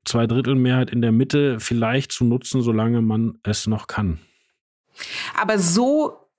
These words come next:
Speaker 2: knallhart, wie Merz sich gerade positioniert hat, kommt er doch fast gar nicht dahinter zurück. Und ich stelle mir vor, im kommenden Jahr, Ende kommenden Jahres ist die Union dann so weit, weil das eigene Regieren näher rückt,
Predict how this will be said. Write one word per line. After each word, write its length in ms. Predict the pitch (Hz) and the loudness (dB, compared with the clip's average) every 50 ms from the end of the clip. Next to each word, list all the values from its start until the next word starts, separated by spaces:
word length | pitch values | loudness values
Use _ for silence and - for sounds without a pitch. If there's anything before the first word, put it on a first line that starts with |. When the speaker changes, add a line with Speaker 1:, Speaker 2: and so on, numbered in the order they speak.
| _ - | _ -6
Speaker 2:
knallhart, 760 | - 180 226 233 226 247 254 226 196 202 180 165 160 160 - - | -2 0 0 2 2 2 2 2 2 2 2 2 0 -2 -2 0
wie 100 | 180 180 | 2 2
Merz 400 | 180 185 175 170 208 226 - - | 2 2 2 0 0 -2 -2 -2
sich 200 | 220 208 - - | -2 -2 -2 -2
gerade 380 | - 208 196 175 170 196 196 202 | -4 -2 -2 0 0 0 0 -2
positioniert 1120 | 202 - - 185 170 175 185 185 - - - 180 175 170 160 156 156 156 - - - - | -2 -2 -2 0 2 0 0 -2 -2 0 2 2 4 4 4 2 2 0 -4 -6 -6 -4
hat, 360 | 123 110 104 104 - - - _ _ | -2 -2 -2 -4 -8 -14 -20 _ _
kommt 400 | - - - 185 208 233 233 - | -6 -2 0 2 2 2 0 0
er 160 | - 214 226 | -2 -2 -2
doch 380 | 202 - 190 190 185 - - - _ _ | 0 0 -2 -2 -2 -6 -10 -14 _ _
fast 400 | - - - 185 180 180 - - | -10 -6 -2 -2 -2 -2 -4 -2
gar 160 | - 165 160 180 | -2 0 0 0
nicht 200 | 185 180 - - | 0 -2 0 0
dahinter 420 | 165 160 160 160 160 185 175 151 | 2 2 2 2 2 0 -2 -2
zurück. 420 | - - 165 135 147 139 135 - | -2 -2 -2 0 0 -2 -2 -2
Und 120 | - 131 151 | -2 -2 0
ich 120 | 147 - | 0 0
stelle 320 | - - 165 156 220 247 233 | 0 0 0 2 2 2 2
mir 180 | 220 208 190 190 | 2 2 2 0
vor, 360 | - - - 226 247 254 240 - - - | -2 -2 0 0 2 0 -2 -2 -2 0
im 280 | 180 185 180 165 - | 0 0 0 0 -2
kommenden 680 | - - - 208 214 240 254 247 240 190 - 208 196 190 | -4 -4 -2 0 2 2 2 2 2 2 2 2 2 2
Jahr, 480 | 156 160 165 170 170 190 202 190 - - | 2 2 2 2 2 2 0 0 -2 -2
Ende 280 | - 185 226 240 226 214 | 0 2 2 2 2 0
kommenden 400 | - - 202 196 202 190 175 165 | 0 0 0 2 2 2 2 0
Jahres 440 | 156 147 139 151 185 196 185 185 - | 0 0 0 0 0 0 -2 -2 -2
ist 240 | - 165 - - | -4 -6 -6 -4
die 220 | - 165 160 160 - | -2 0 0 0 0
Union 480 | - - 160 160 156 165 175 208 220 | 0 0 2 2 2 2 2 2 2
dann 200 | 202 180 175 180 | 2 2 2 2
so 180 | 156 165 156 143 | 2 0 0 0
weit, 360 | 156 143 160 190 214 220 - - - - - - - - | 0 0 0 0 -2 -4 -6 -10 -14 -14 -14 -14 -12 -6
weil 180 | - 151 143 147 | -4 -2 0 2
das 320 | 143 151 151 - - - - | 2 0 0 -2 -4 -4 -2
eigene 460 | 160 160 175 190 214 226 196 185 - | 0 0 2 4 4 4 2 2 2
Regieren 720 | 185 175 160 156 180 190 196 196 185 196 190 190 180 - - - _ _ _ _ _ _ _ | 0 0 2 2 2 2 2 2 2 2 2 2 0 -2 -6 -14 _ _ _ _ _ _ _
näher 680 | - 147 151 147 151 165 180 185 208 214 214 214 196 | 2 4 4 4 4 4 4 4 2 2 2 2 2
rückt, 440 | 196 220 240 233 - - - - - | 2 0 0 -2 -4 -10 -12 -12 -14